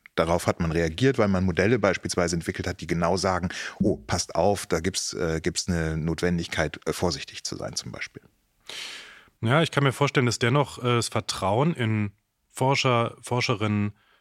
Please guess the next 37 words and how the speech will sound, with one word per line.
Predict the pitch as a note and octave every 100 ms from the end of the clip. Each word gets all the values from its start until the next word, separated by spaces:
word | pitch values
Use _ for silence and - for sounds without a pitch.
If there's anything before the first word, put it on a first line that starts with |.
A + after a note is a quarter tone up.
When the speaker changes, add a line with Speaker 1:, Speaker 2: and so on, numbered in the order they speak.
| _
Speaker 2:
äh, | G#2+ G2+
Politiker, | - A2+ C3 B2 - G#2 G2+
Analystinnen | G#2+ G#2 A#2 - F#2 G2 - - - - _
doch | - A#2+
etwas | - - A#2+ -
gelitten | A2 A#2+ - C#3 F2
hat, | C#3
zumindest | - G#2+ G#2+ A2 - -
seitens | A2 G#2+ A2
der | A2
Bevölkerung, | G2 - D3 - E2+ A2 D#3+ D3 -
dass, | A2 - - -
ähm, | A2 G#2 G2+ G2+ G#2
der | -
Eindruck | A2 C3+ B2+
entsteht, | A#2 B2 A#2
ihr | B2 A#2+
habt | B2+
jetzt | B2+ -
so | B2
etwas | A2+ A#2+ A2
nicht | A2+ D3 -
kommen | B2+ C3+
sehen, | F2+ F#2 B2+ D3 - - _
obwohl | - A2
wir | A2+
doch | G#2+
eigentlich | G2+ G#2+
so | A2
eine | A2 G#2+
Armada | G2+ F#2+ A2+
von | -
Expertinnen | A2 - - G#2+ A2 G2+
und |
Experten | F#2 - C3+ A#2+
überall | G2 F#2+ F2 F2
haben. | E2 E2+